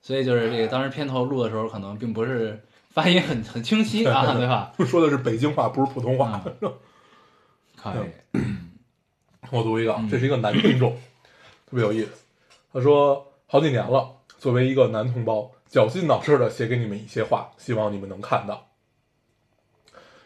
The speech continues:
Speaker 2: 然后这是底线，他说想给你们俩写的一些话。 <clears throat> 昨天有个朋友去了 Yesterday，呃，特意发了照片儿给我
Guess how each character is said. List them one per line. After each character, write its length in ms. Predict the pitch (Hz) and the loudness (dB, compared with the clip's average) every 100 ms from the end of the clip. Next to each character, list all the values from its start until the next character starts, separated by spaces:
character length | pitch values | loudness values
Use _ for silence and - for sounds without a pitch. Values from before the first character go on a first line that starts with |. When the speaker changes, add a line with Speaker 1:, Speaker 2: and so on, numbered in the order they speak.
| _ | _
Speaker 2:
然 160 | - 101 | -6 0
后 140 | 104 | 2
这 100 | 104 | 2
是 140 | 110 104 | -2 -4
底 120 | 117 | -8
线， 220 | 113 101 - _ _ _ _ _ - | -6 -6 -6 _ _ _ _ _ -6
他 60 | |
说 280 | 120 117 123 | -2 -2 -4
想 220 | - 131 | 0 2
给 80 | 160 | 2
你 80 | 147 | 0
们 80 | 143 | -2
俩 140 | 143 | -4
写 120 | - | -6
的 80 | - | -10
一 40 | 165 | -6
些 160 | 143 | -4
话。 180 | 139 - - - - | -2 -4 -4 -8 -8
<clears throat> 280 | - - _ | -10 -20 _
昨 140 | - 160 | 0 4
天 120 | 262 | 6
有 100 | 185 | 4
个 80 | 208 | -2
朋 260 | - 104 | -4 4
友 160 | 160 - - _ | 4 4 0 _
去 160 | - 139 | -6 0
了 220 | 117 110 | 2 2
Yesterday， 540 | 175 190 110 107 104 - _ _ _ _ _ _ - | 0 -2 -4 -4 -4 -6 _ _ _ _ _ _ -2
呃， 260 | 123 110 | 2 2
特 160 | 113 180 | 4 2
意 100 | 147 | 2
发 160 | 123 143 | 4 4
了 100 | 139 | 4
照 160 | 127 | 0
片 160 | - 170 | 2 2
儿 60 | |
给 160 | 151 107 | 2 0
我 260 | 101 - | -2 -6